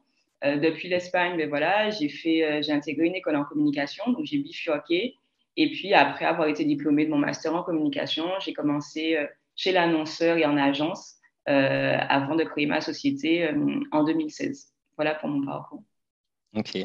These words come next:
Speaker 2: c'est marrant là, la, la petite anecdote qui revient sur le fait que quand on est à l'école, on, finalement, on, ouais, on étudie un peu la langue sans forcément la, la parler. Et
Speaker 1: Clairement.
Speaker 2: bon, pour nos auditeurs fidèles, ça va être une, euh,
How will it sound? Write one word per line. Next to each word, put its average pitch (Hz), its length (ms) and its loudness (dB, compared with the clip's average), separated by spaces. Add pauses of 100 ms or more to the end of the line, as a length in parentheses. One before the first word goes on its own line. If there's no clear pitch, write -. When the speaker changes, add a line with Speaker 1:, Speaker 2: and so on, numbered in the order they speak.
(540)
Speaker 2:
c'est - 180 -4
marrant 95 360 2
là, 113 140 6
la, 101 220 2
la 95 120 -2
petite - 240 -4
anecdote 98 420 -2
qui - 140 -4
revient 98 320 -2
sur - 180 -4
le 98 80 -2
fait - 260 -6
que - 120 -6
quand - 280 -6
on 101 120 -2
est 101 40 0
à 101 60 2
l'école, 101 400 0
on, 92 260 -4 (420)
finalement, 101 600 0
on, - 100 -4
ouais, 113 100 4
on 98 140 2
étudie 101 480 -2
un 101 120 2
peu - 160 -2
la 98 140 2
langue 113 340 2 (100)
sans - 220 -4
forcément 101 520 0
la, 95 380 0
la 92 120 -4
parler. 101 500 -2 (840)
Et - 60 -2
Speaker 1:
Clairement. 98 560 2
Speaker 2:
bon, 98 160 -2
pour 98 160 -2
nos 104 100 2
auditeurs 110 440 0
fidèles, 113 340 2
ça 110 140 0
va 98 120 0
être - 200 -4
une, 98 180 0
euh, 95 240 0